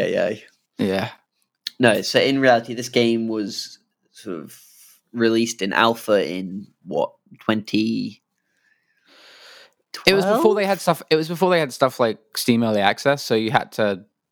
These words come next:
Speaker 2: download it, fr-, a D R M free version off their website.
Speaker 1: Yeah.
Speaker 2: So, um, yeah, so I th-, I guess I paid for that out of interest. I thought the anthropomorphic, is that how you say that word? An-, anthropomorphic?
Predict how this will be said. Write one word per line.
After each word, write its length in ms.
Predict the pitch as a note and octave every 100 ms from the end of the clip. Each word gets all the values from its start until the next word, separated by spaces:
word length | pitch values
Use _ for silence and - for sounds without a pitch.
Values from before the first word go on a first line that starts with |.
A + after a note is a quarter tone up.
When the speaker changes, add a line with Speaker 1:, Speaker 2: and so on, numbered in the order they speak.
| - _ _ _ _ _ _ _ _ _ _ -
Speaker 2:
download 380 | A2+ A2 G#2 G2+
it, 100 | - -
fr-, 140 | - -
a 60 | A2+
D 160 | B2
R 120 | A2 G#2
M 120 | G2+
free 180 | G#2+ G#2
version 320 | G2+ F#2+ -
off 120 | A2
their 80 | F#2
website. 400 | F2+ F2 - - _ -
Speaker 1:
Yeah. 120 | -
Speaker 2:
So, 300 | - F#2+ F#2 - -
um, 460 | G2 F#2+ F#2+ F#2+ - _ _ _ _
yeah, 140 | - G#2
so 180 | - A#2
I 140 | A#2+
th-, 140 | - - -
I 160 | A#2+
guess 220 | A#2 C3
I 180 | C3+ C3
paid 340 | A#2 C3+ C#3+ -
for 140 | B2+
that 300 | A2+ C3+ -
out 140 | A#2+ A2+
of 320 | A2 G#2 - _ _ _ _ -
interest. 440 | A2 C#3+ C#3 -
I 60 | A2
thought 360 | A#2+ A2+ -
the 300 | G3+ G3 F#3+ _ _ _ _ _ _ _ -
anthropomorphic, 1000 | A#2 A#2+ A2+ - A#2 A2+ G#2+ G#2+ - - - _ _ _ _ _ _ _
is 60 | -
that 100 | A#2+
how 60 |
you 80 | C3
say 120 | C#3
that 120 | C#3
word? 240 | D3 E3 E3+ -
An-, 200 | - - _ _ _ _ _ _ _ -
anthropomorphic? 1500 | A2+ G#2+ - - G2 _ _ _ - A#2 A#2+ - G#3 -